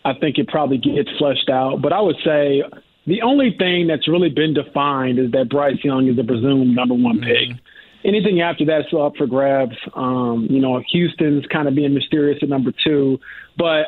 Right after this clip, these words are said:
Speaker 1: I'm always of the mindset, this is whether I'm reporting or not, it's just my look at life, that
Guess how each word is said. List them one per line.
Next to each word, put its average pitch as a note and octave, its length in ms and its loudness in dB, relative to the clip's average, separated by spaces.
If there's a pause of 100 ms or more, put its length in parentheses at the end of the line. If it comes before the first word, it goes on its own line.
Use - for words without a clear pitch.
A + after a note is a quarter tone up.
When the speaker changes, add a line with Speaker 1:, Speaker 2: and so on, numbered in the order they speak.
(140)
Speaker 1:
I'm C#4 160 0
always D4+ 240 0
of A3 80 0
the G3 60 -2
mindset, G3 600 0
this G#3 200 -2
is D3+ 220 -4 (200)
whether D#3 240 0
I'm D#3+ 140 -2
reporting F3+ 480 -2
or C#3+ 100 -4
not, D3 400 -2
it's C#3+ 80 -4
just - 180 -8
my C#3+ 360 -2 (120)
look D#3+ 220 -2
at C#3+ 120 -2
life, D#3+ 300 2 (540)
that E3+ 220 0